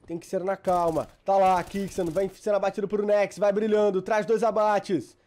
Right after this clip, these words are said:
dois abates importantíssimos pra trazer a vitória nesse segundo mapa. Pequeno, vai segurando, vai tentando arriscar algum disparo, vai querendo pegar informação, tenta arriscar, mas sai com dez de H P. Nex superior.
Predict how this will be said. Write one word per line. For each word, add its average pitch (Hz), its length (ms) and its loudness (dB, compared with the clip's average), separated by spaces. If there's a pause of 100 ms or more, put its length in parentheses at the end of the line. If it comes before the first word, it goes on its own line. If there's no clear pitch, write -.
(500)
dois 226 240 2
abates 214 340 0
importantíssimos 220 840 -2
pra 233 160 -4
trazer 226 300 -2
a 233 60 0
vitória 233 480 0
nesse 226 240 -2
segundo 240 260 -2
mapa. 214 500 0 (1120)
Pequeno, 170 500 0
vai 165 140 -2
segurando, 175 580 0
vai 170 120 -4
tentando 175 460 -6
arriscar - 320 -10
algum 185 160 -2
disparo, 190 380 -4
vai 190 80 -6
querendo 202 280 -4
pegar 202 240 -2
informação, 262 1080 0
tenta 277 360 0
arriscar, 269 680 0
mas 262 240 -2
sai 269 260 0
com 262 260 -6
dez 262 440 2
de 247 160 -2
H 262 380 0
P. 262 520 2 (480)
Nex 254 420 -2
superior. 269 1000 2